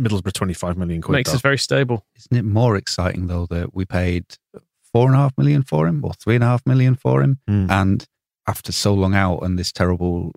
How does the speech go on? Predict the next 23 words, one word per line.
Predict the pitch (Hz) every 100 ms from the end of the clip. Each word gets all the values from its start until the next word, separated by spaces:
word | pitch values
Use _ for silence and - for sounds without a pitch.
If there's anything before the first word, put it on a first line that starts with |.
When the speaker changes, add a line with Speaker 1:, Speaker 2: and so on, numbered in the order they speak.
| -
Speaker 3:
journey | 95 92 87
that | 85
he's | 62
been | - 87
on | 85
and | 82 87
horrible | 90 87 -
pain | - 87 87
that | 85
he's | 82
been | - 87
through, | - 80
he's | 85 90
returned | 80 - 85 80 - _ _ _ -
and | 82 78 - _
is | 80 82 -
looking | 98 - 85 80 87 _ _ _
better | - - - 87 - 90
than | 90
I | 80 82 80 -
ever | 82 85 80 76 - _ -
imagined | 92 87 85 - 80 78
he | 78